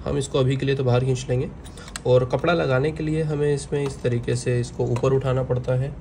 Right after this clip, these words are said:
ये कपड़ा है, मैं अभी आपको इसको लगा के दिखाता हूँ कि हमें इसको किस तरीके से लगा के इसमें हमें चलाना है। इसको हम ऊपर को इस तरीके से उठाएंगे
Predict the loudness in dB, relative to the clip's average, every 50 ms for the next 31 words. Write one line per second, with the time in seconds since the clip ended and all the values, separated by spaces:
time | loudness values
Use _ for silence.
0 | -14 -16 -16 -16 -16 -16 -18 -18 -18 -18 -18 -18 -18 -18 -18 -18 -18 -18 -12 -6
1 | -2 0 2 2 2 0 0 -2 -4 -6 -8 -14 -16 -16 -16 -16 -16 -16 -16 -16
2 | -16 -16 -16 -16 -14 -6 -2 -2 0 0 0 0 2 0 0 0 0 2 2 2
3 | 2 2 0 0 0 -2 -2 -2 0 2 2 2 2 2 0 0 -2 0 -2 -2
4 | 0 0 0 0 2 0 0 0 0 -2 -4 -4 -2 -4 -2 -2 -4 -2 0 0
5 | 0 0 0 -2 -2 0 2 2 2 2 0 0 -2 -2 -2 0 0 0 0 0
6 | 0 -2 -2 -2 -2 -2 -2 -4 -4 -4 -6 -8 -10 -14 -16 -16 -16 -18 -18 -16
7 | -16 -10 -8 -8 -4 0 2 2 2 2 0 -2 -2 0 0 -2 0 -2 -4 -4
8 | 0 -2 0 0 2 0 2 0 0 0 2 0 0 0 0 -2